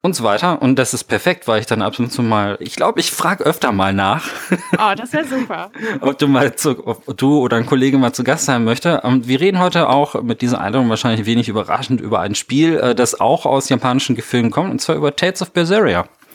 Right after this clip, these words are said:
Speaker 1: Japanisches Rollenspiel, ähm, aus der großen, riesigen Tales-Reihe, ähm, ist, glaub ich, lass mich nicht lügen, ich glaub, Jasmin, das ist der sechzehnte Teil, oder?
Speaker 2: Äh, dürfte stimmen, ja. Auf jeden Fall schon, äh, sind die weit fortgeschritten in der Reihe von Tales of.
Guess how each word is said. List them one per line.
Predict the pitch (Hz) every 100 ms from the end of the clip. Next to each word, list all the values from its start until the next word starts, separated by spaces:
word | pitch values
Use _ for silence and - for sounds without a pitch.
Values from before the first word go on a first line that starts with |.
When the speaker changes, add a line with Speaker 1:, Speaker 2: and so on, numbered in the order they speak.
| - - _ _ _ - - _ _
Speaker 1:
Japanisches | 104 139 143 143 120
Rollenspiel, | 107 131 - 180 202 -
ähm, | 127 135 135 139 _ _ _
aus | 120 127
der | - 113 110
großen, | 107 - 110 127 180 190 180 175 - - _ _
riesigen | - 135 180 175 160 156 151
Tales-Reihe, | - 127 156 190 - 165 185 208 -
ähm, | 123 131
ist, | - -
glaub | - 113
ich, | 151 - _ -
lass | - -
mich | 113
nicht | 104 -
lügen, | 117 90
ich | -
glaub, | 98 -
Jasmin, | 110 135 107
das | 95
ist |
der | 101
sechzehnte | 90 95 - 139 123
Teil, | - - 87 156
oder? | 220 - 240 _
Speaker 2:
Äh, | 247 233 233
dürfte | 202 247 311 254
stimmen, | - 262 254
ja. | 202 185 190 196
Auf | 202
jeden | 226 220
Fall | 233 208
schon, | 208 214 208 208
äh, | 156 160
sind | 202 226 247 233
die | 233 240 185
weit | 220 262
fortgeschritten | - 226 247 247 240 240 247
in | 196 208
der | 202
Reihe | 190 185
von | 190 202 185
Tales | 202 170 -
of. | - 170 -